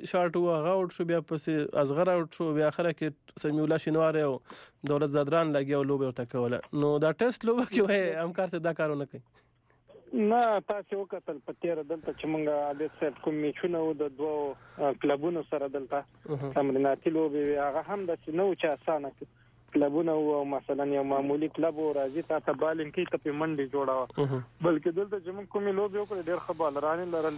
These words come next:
Speaker 2: ډېر ښه سوینګ بالرانې لرل، او تقریباً هغوی دې ته چمتو دي چې هغه فرست ټیمونو ته د دوی ځي، هغه پلیران وو په دې کې. نو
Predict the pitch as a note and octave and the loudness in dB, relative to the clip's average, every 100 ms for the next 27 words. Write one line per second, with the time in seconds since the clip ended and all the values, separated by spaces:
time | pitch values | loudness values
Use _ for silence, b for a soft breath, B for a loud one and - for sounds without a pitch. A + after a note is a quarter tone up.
0 | D3+ D3 - D3+ D3+ - - - - - | -2 -2 0 0 -2 -6 -20 -20 -20 -20
1 | - - - D3+ D3+ D3 C#3 C#3 D#3 D3+ | -14 -8 2 2 4 2 2 0 0 0
2 | C#3+ C#3+ C#3+ C#3+ C3+ D3 C#3+ C#3 C#3+ D3+ | 0 2 2 0 0 0 2 2 2 2
3 | C#3+ D3 D3+ _ B B B - D#3 D3 | 2 2 -2 _ B B B 2 2 2
4 | C#3+ D3+ C#3 - E3 D#3 - C#3+ C#3+ - | -2 -4 -4 -2 0 0 0 0 0 -2
5 | E3 - - D3+ D3+ C#3+ C#3+ C#3+ C3 D3 | -6 -4 -2 0 2 2 2 0 0 -2
6 | C3+ C#3 C#3 B B B D#3 D3+ D3 D3 | -2 -4 -6 B B B 2 2 0 0
7 | D3 C#3+ E3+ E3 C3+ D3 C3+ C#3+ - C#3 | 2 2 0 -2 -4 -4 -2 -4 -2 -4
8 | _ _ _ _ _ - D3+ | _ _ _ _ _ -4 2